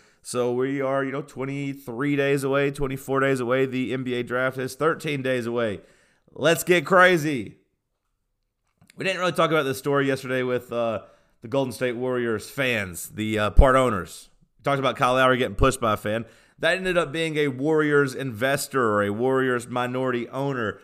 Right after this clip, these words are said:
They've banned him for a year, fined him half a million dollars, which with the, his net worth is over two billion dollars. So that's equivalent of,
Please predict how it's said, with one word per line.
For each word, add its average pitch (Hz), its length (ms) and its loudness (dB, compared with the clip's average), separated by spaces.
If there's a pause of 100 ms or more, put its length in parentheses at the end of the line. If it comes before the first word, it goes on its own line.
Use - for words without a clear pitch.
(280)
They've 123 260 -2
banned 143 300 2
him 139 180 4
for 127 260 0
a 113 60 2
year, 117 600 2 (1500)
fined 139 340 -2
him 127 200 2
half 123 260 2
a 117 40 -12
million 120 200 0
dollars, 123 460 4
which 117 400 -2
with 117 220 -4
the, 110 600 0
his 127 180 0
net 135 200 0
worth 131 220 4
is 117 120 0
over 120 180 2
two 131 200 0
billion 113 260 0
dollars. 113 280 2
So 120 60 0
that's 123 140 -2
equivalent 120 460 0
of, 107 180 0